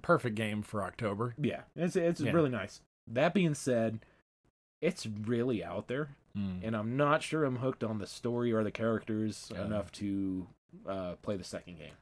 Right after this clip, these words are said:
Speaker 1: Little too far out there in the psychological mind whammy jammy.
Speaker 2: And yeah, and typically I like 'em. I just, uh, the voice acting was a little, eh, you
Speaker 1: Mm.
Speaker 2: know, uh, the, the graphics looked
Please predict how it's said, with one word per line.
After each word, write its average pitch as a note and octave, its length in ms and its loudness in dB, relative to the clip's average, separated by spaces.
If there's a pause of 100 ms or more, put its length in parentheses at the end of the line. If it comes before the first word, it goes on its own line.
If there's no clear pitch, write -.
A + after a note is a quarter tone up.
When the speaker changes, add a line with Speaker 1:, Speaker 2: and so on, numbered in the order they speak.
(120)
Speaker 1:
Little A#2 380 4
too A#2+ 220 0
far A2 320 4
out F#3 240 10
there A2 180 4
in G#2 100 -2
the G2+ 120 -4
psychological G#2 1000 -2
mind G#2 560 -4
whammy G2+ 300 -6
jammy. G2+ 460 -4 (420)
Speaker 2:
And G#3+ 140 4
yeah, B3+ 160 8
and A3+ 100 4
typically A#3+ 480 8
I C3 60 12
like A3 320 8
'em. G2+ 160 2
I A2 80 6
just, B2+ 320 -2
uh, A2 340 10 (560)
the C#3 100 0
voice C3+ 360 4
acting C#3 420 4
was A#2 140 -2
a - 20 2
little, G#2+ 400 2
eh, C#3 200 -4 (360)
you G#2 160 0
Speaker 1:
Mm. F#2+ 300 0
Speaker 2:
know, B2 120 -10
uh, F#2 260 4 (1040)
the, G2 380 4
the G2 140 0
graphics - 840 4
looked A#2 400 0